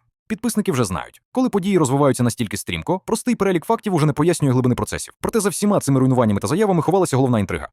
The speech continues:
поява перших сигналів про готовність до екстрених переговорів. До середини дня ситуація в Києві набула характеру гострого політичного торгу, деталі якого поки що не розголошують. Але далі все виявилося ще складнішим. Уже до середини дня, коли здавалося, що пік дезорганізації подолано, в Києві почали розгортатися події, які не готові коментувати навіть досвідчені фахівці.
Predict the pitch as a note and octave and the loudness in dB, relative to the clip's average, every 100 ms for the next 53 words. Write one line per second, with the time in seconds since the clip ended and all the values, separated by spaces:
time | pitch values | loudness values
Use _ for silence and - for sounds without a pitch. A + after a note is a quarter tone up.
0 | - F2+ E2+ D#2 - F2+ - - E3 G#3+ | -6 -2 0 -2 -2 -4 -6 -4 -2 0
1 | G3 - C#3+ G#3 E3+ - B2 - G#2 G2 | 2 0 0 0 0 2 0 0 -2 -4
2 | F#2 D#2+ D2 C2 - - G#2 B2 A2 F#2 | -4 -6 -6 -10 -14 -8 -4 -2 -2 -2
3 | G2 G#3 C#3 B2 A2+ G#2+ - G3+ D3+ B2 | -2 -2 -2 -2 0 -2 -2 0 2 2
4 | B2 F3 F#3+ B2 C3 - A2 A2 G2+ G#2 | 0 0 0 2 2 2 0 0 -4 -4
5 | F2 F#2 F3+ C#3+ G#2+ G#2+ F2+ G2+ G2+ - | -4 -2 0 0 0 0 0 -2 -2 -6
6 | - F2+ D#2+ D#2+ C2+ - - - G3+ F#3+ | -4 -4 -2 -4 -8 -10 -12 -2 0 2
7 | G3+ - F3 C#3 C#3 A#2+ - - F2+ - | 0 0 0 2 2 0 -2 -6 -8 -6
8 | E2 D2+ - - D3+ E3+ B2 B2+ G#2+ G2 | -6 -8 -10 -8 -2 -2 0 -2 0 -2
9 | F2 E2 D#2+ D2 E2 E2 E2+ E2 - E2 | -2 -4 -4 -4 -6 -6 -2 -4 -4 -10
10 | F2+ - E2 E2 E2+ E2+ E2+ D#2 D#2+ D#2+ | -8 -8 -8 -6 -4 -4 -4 -4 -8 -6
11 | D2+ D2+ A2 D3+ - G#3+ F#3+ D#3 C3 C3 | -4 -4 -4 -6 -4 -2 0 -2 0 0
12 | G#2+ G2+ G#2+ F#2 - E3 G3+ F#3+ D3+ C#3 | 0 -2 -2 -4 -4 -2 0 0 0 -2
13 | G3 F3+ C#3 C3 A2+ G2 F#2 F2 E2+ E2 | 0 0 0 0 0 -2 0 -2 -2 -4
14 | D#2 F2+ F2+ - E2 - D#2+ - | -6 -8 -6 -6 -8 -10 -14 -14